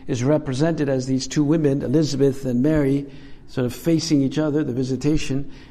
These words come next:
and then you can see inside their wombs, and you see John in a little, like a little circle, and then you see Jesus in a little circle. It's like,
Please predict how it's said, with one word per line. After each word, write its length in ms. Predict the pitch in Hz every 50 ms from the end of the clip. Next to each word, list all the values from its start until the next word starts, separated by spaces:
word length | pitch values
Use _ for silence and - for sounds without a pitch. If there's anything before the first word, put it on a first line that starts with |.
| -
and 120 | - 131 127
then 160 | 151 147 143
you 100 | 139 131
can 140 | 143 135 127
see 340 | - - - 185 175 151
inside 760 | 151 151 170 160 156 147 - - 160 156 156 147 139 135 127 -
their 140 | 139 139 135
wombs, 600 | 139 156 175 165 156 147 156 151 147 - - - - - - - - - -
and 100 | - 131
you 80 | 131 127
see 300 | - - 147 139 127 120
John 800 | 127 - - 143 151 156 160 170 175 175 170 170 - - - -
in 120 | - 139
a 60 | 131 139
little, 480 | 143 156 143 143 135 123 120 131 - - - - -
like 160 | - 127 110
a 40 | 131
little 640 | 131 147 151 151 147 143 131 127 117 113 120 - - - - -
circle, 440 | - - 175 180 180 185 190 190 185 - - - -
and 100 | - 135
then 80 | 139 131
you 80 | 131
see 460 | 120 - 147 135 131 135 - - - - -
Jesus 400 | 147 151 147 139 143 135 - -
in 100 | 147 135
a 40 | 143
little 180 | 143 143 135
circle. 320 | - - 143 139 - 120 120
It's 140 | 117 - 156
like, 220 | 156 143 - -